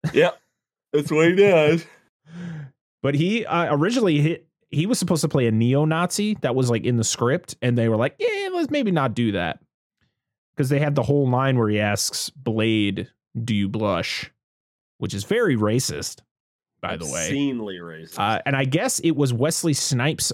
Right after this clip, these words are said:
Speaker 2: idea to put that in the script because it was something that was said to him once.
Speaker 1: Doesn't surprise me.
Speaker 2: So
Speaker 1: Sucks for that, that happened to him, but it doesn't
Speaker 2: Oh,
Speaker 1: surprise me.
Speaker 2: hundred percent. Donnie Yen was in this. Uh, we
Speaker 1: Yep,
Speaker 2: talked about
Speaker 1: I heard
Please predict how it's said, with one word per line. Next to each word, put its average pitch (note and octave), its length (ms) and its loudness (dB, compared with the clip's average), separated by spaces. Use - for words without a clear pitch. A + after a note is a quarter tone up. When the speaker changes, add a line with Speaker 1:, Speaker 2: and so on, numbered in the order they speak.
Speaker 2:
idea A#2 600 0
to A2 60 -2
put C3 240 -2
that B2+ 140 0
in B2 100 0
the A2 80 -2
script - 320 -4
because A2+ 280 -4
it G#2+ 80 -4
was A2+ 140 -4
something B2+ 400 -2
that A2+ 140 -4
was A2+ 120 -6
said C3 340 -2
to A2 60 -4
him G2+ 220 -2
once. - 500 -8
Speaker 1:
Doesn't A2+ 160 -10
surprise E2+ 440 -10
me. F#2 140 -12
Speaker 2:
So - 220 -12
Speaker 1:
Sucks A#2+ 320 -2
for G2+ 240 -6
that, G2+ 140 -10
that F2+ 160 -6
happened G#2+ 400 -4
to E2 100 -12
him, F#2+ 80 -12
but F#2 100 -14
it E2+ 40 -16
doesn't D#2+ 180 -18
Speaker 2:
Oh, D#3+ 60 2
Speaker 1:
surprise G2 100 -2
me. F#2+ 80 -6
Speaker 2:
hundred B2 180 -2
percent. G2+ 400 -6
Donnie F3 300 0
Yen F3 380 0
was C#3 200 2
in C3+ 120 2
this. D3+ 400 -2
Uh, G2+ 160 -4
we A#2 80 2
Speaker 1:
Yep, C3+ 60 6
Speaker 2:
talked C3+ 120 0
about B2+ 120 0
Speaker 1:
I - 20 2
heard - 60 0